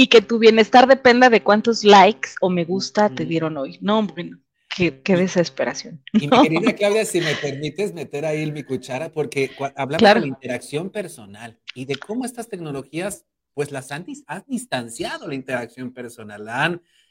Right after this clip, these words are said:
Speaker 2: la han cambiado, la han transformado. Sin duda alguna, lo que nosotros vivimos como generación, lo que ahora vivirán las niñas, los niños y los niñas, o en el futuro, será completamente distinto y sobre todo después de la pandemia, a esta tele,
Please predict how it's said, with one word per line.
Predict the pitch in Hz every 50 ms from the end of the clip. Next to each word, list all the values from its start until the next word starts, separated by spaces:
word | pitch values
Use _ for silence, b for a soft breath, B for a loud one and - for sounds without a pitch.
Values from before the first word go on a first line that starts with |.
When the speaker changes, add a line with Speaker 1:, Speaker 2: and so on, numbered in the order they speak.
| _
Speaker 2:
la | - 120 135 170
han | 220 247
cambiado, | 247 233 170 123 110 101 113 147 190 254 294 262 175 131
la | 127 127
han | 151 175 170
transformado. | 220 220 208 185 160 - - 120 110 104 101 113 147 196 233 208 117 - _ _ _ _ _ _
Sin | - - 147 143 131 135
duda | 165 220 226 208
alguna, | 190 175 196 208 202
lo | 185 165 147
que | - 139
nosotros | 135 131 127 165 170 190 175 156
vivimos | 151 147 151 160 185 185 175 -
como | _ - 151 139 139 127
generación, | - 135 127 127 120 123 123 - - 147 160 185 190 -
lo | 131 127 135 127
que | - - 123
ahora | 120 131 143 170 175 180 175
vivirán | - 135 131 123 123 123 139 143 160 170
las | 160 147 131 -
niñas, | 143 156 165 160 147
los | 131 113
niños | 135 147 160 151 -
y | 127
los | 123 120 117
niñas, | 131 143 151 160 151 - -
o | 139
en | 127 127
el | 123 123
futuro, | - 127 123 - 143 160 208 220 - _
será | - - 135 147 170
completamente | - 170 165 160 - 160 165 160 175 170 165 165 _ - 139
distinto | 131 127 - - 156 175 180 - 202 208 - _ _ _ _ -
y | 135 -
sobre | - 160 151 147 139
todo | - - 156 180 175
después | 156 143 127 - 151 151 156
de | 175 160
la | 143 123 -
pandemia, | 120 120 123 127 139 147 160 160 156 156 _ _ _ _ _ _ _ -
a | 120 123 131
esta | 139 139 - - 160 156 151 151 - _ _ _
tele, | 175 160 156 156 151 151 147 143 139 135 _